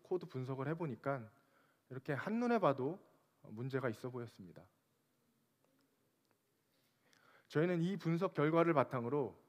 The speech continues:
가장 낮은 세 개의 지표를 개선 우선 목표로 정했습니다. 가장 안 좋았던 지표부터 역순으로 해서 씨씨, 엘오씨, 디씨 순서로 개선을 진행을 했습니다. 씨씨는 순환 복잡도이고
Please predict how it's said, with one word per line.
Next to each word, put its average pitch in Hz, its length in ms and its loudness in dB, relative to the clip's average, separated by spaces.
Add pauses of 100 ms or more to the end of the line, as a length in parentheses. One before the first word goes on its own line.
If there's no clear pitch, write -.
(260)
가장 139 340 0
낮은 151 460 0 (160)
세 - 180 -4
개의 202 220 4
지표를 165 500 -4 (200)
개선 143 280 -4
우선 135 220 -2
목표로 131 520 -4 (100)
정했습니다. 113 720 -6 (1120)
가장 143 260 2
안 131 140 2
좋았던 175 520 0
지표부터 139 500 -6
역순으로 151 500 -4
해서 151 400 -4 (280)
씨씨, 131 580 -6 (440)
엘오씨, 127 560 -4 (360)
디씨 139 500 -4 (140)
순서로 165 400 -4
개선을 135 480 -4
진행을 120 360 -4
했습니다. 104 540 -8 (1500)
씨씨는 170 680 0
순환 214 380 0
복잡도이고 131 880 -2